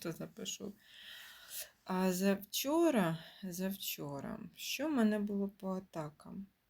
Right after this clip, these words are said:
Це я їхала на працю, якраз в марш-, в цьому автобусі скидувала, в мене одна поразка була перша, а оборона в мене... Оборона в мене в Д. Ну, в Д, то йде,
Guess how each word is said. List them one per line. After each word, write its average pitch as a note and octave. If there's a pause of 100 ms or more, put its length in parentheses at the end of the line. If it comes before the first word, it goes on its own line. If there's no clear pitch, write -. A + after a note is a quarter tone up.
Це -
я F3
їхала E3
на F3
працю, C4+
якраз F3+
в F3
марш-, F#3+ (120)
в -
цьому F3
автобусі E3+
скидувала, G#3
в D#3+
мене D#3+
одна F3+
поразка C4 (2000)
була E3
перша, -
а F3
оборона A#3+
в B3+
мене... A3+ (880)
Оборона A#3+
в F#3
мене F3
в D#3+
Д. - (580)
Ну, E4+
в E3
Д, A3+
то -
йде, -